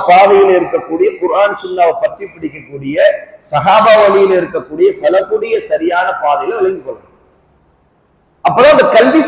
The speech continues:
சரியான கல்வி, இல்லைன்னா குழப்பம், இல்லைன்னா பிதாத், இதுதான் இருக்கு. அப்ப முதல்ல ஒருவர் ஈமானுடைய கடமையா இருக்கக்கூடிய லா இலாஹ இல்லல்லாஹ்வை அடிப்படையை கற்றுக்கொள்ளணும். பிறகு அதை அமல்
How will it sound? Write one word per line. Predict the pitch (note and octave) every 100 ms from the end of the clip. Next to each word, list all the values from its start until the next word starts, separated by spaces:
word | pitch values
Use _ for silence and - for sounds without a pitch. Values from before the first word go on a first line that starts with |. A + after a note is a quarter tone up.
| G#3
சரியான | F#3 G#3 A3
கல்வி, | D#3+ B2 - - _
இல்லைன்னா | D#3 E3+ F#3+ -
குழப்பம், | D3+ E3 E3+ - - - _ _ _ _ _ _ _
இல்லைன்னா | B2 D3 F3+
பிதாத், | D3+ D#3 E3+ D#3 - - - - _ _ _ _ -
இதுதான் | D3+ B3 A#3
இருக்கு. | D3+ - - - _ _ _ _ _ _ _ _ _ _ _ _ -
அப்ப | F3 G3
முதல்ல | F#3 G#3 C#4 C#4+ C4+
ஒருவர் | A#3+ A3+ A#3+ B3+ C4 B3 - - G3+
ஈமானுடைய | B3 B3+ C4 C4 B3+ A#3+ A#3+ -
கடமையா | F#3+ G#3 A3
இருக்கக்கூடிய | G#3 - G3 - F3+ E3
லா | D#3 F3 -
இலாஹ | - G3 F#3
இல்லல்லாஹ்வை | E3+ E4+ D#3+ D#3 D#3+ F3+ G#3 - - -
அடிப்படையை | D#3 D#3+ A3 - - A3+ G#3+ G#3+
கற்றுக்கொள்ளணும். | - - D3 C3+ C3 A2+ G#2+ _ _ _ _ _
பிறகு | G#3 A#3 A3+
அதை | G3 G3 E3
அமல் | F#3+ C#4 E4+